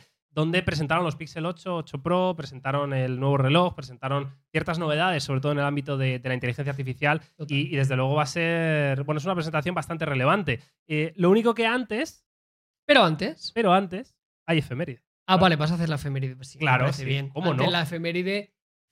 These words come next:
Speaker 2: cinco de octubre de dos mil. Dime, dime de, dime de qué año es la efeméride sin mirarla.
Speaker 1: Dos mil dieciséis.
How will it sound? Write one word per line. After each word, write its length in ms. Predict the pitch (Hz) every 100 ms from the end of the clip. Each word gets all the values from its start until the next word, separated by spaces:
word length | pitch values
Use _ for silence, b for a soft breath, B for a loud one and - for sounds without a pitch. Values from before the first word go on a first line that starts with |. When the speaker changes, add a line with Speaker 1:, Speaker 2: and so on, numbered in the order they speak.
| -
Speaker 2:
cinco 400 | 226 254 262 269
de 80 | 196
octubre 340 | 135 196 247
de 140 | 214
dos 160 | 160 165
mil. 240 | 180 -
Dime, 240 | 208 269 302
dime 240 | 240 311
de, 280 | 285 269 247
dime 220 | 214 277
de 100 | 277
qué 140 | 240 233
año 240 | 208 196
es 120 | 180
la 60 | 180
efeméride 420 | 180 165 151 147
sin 160 | 143 160
mirarla. 460 | 143 135 135 135 _
Speaker 1:
Dos 180 | 139 143
mil 140 | 165
dieciséis. 720 | 180 - 139 147 117 -